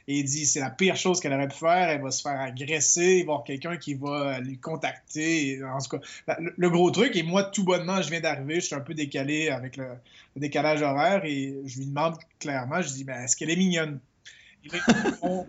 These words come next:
<laughs> pas trop, donc je, pas, pas, pas trop, il me répond plus, il, il répond rien, mais il me fait un gros sourire. Donc je fais, « OK », donc là, je suis allé voir sur mon or-, tu sais, je suis allé voir sur, sur mon compte, et là, je,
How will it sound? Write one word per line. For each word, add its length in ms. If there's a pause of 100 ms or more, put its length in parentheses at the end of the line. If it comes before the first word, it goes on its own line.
<laughs> 100
pas 160
trop, 480
donc 160
je, 220
pas, 280
pas, 160
pas 140
trop, 180
il 60
me 60
répond 300
plus, 380
il, 140
il 100
répond 340
rien, 380
mais 80
il 60
me 40
fait 120
un 80
gros 200
sourire. 460 (320)
Donc 140
je 60
fais, « 380 (380)
OK », 160 (160)
donc 160
là, 80
je 80
suis 140
allé 180
voir 180
sur 140
mon 100
or-, 220
tu 80
sais, 120
je 40
suis 80
allé 80
voir 180
sur, 280
sur 120
mon 200
compte, 360
et 60
là, 140
je, 80